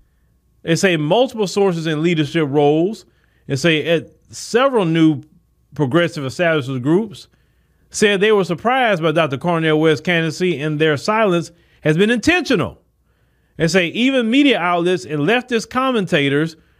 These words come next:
who have held him in high regard for decades are urging Doctor Cornel West to reconsider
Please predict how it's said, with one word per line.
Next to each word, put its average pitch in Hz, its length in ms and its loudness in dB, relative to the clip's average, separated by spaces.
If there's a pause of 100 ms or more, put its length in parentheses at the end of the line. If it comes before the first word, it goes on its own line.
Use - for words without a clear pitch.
(180)
who 214 140 2
have 175 220 4
held 226 380 0
him 220 340 -2
in 180 140 -4
high 214 260 -2
regard 220 540 2
for 151 80 -4
decades 160 760 0 (260)
are 139 180 0
urging 226 380 2
Doctor 214 260 -2
Cornel 220 460 2
West 202 380 0
to 185 140 -2
reconsider 175 800 0